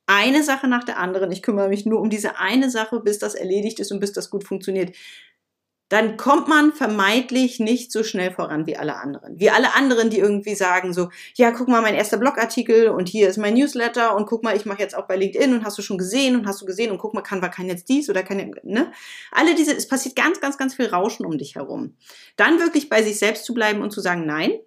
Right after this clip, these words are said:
ich habe einen anderen Plan, ich bleibe fokussiert, ich kümmere mich um diese eine Sache, die jetzt für mich, nicht für alle anderen,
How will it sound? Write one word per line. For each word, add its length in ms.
ich 160
habe 140
einen 120
anderen 300
Plan, 420
ich 120
bleibe 260
fokussiert, 500
ich 140
kümmere 260
mich 140
um 80
diese 260
eine 300
Sache, 240
die 160
jetzt 440
für 200
mich, 540
nicht 140
für 100
alle 100
anderen, 320